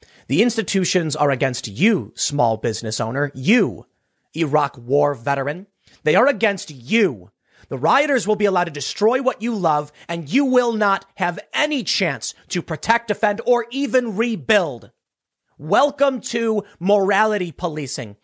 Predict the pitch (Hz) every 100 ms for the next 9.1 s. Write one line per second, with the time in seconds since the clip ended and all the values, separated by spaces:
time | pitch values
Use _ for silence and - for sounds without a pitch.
0 | - - - 190 196 269 262 196 208 143
1 | - 262 277 262 247 - 220 196 131 185
2 | 165 110 113 - 165 196 262 262 - -
3 | 226 269 202 220 202 175 175 143 147 151
4 | 180 208 196 - - 190 170 120 151 120
5 | - - _ - - 226 254 - 208 190
6 | 180 165 - _ 131 262 202 190 147 123
7 | 156 117 - _ _ _ _ _ _ _
8 | _ _ - 139 202 214 - 180 190 220
9 | 104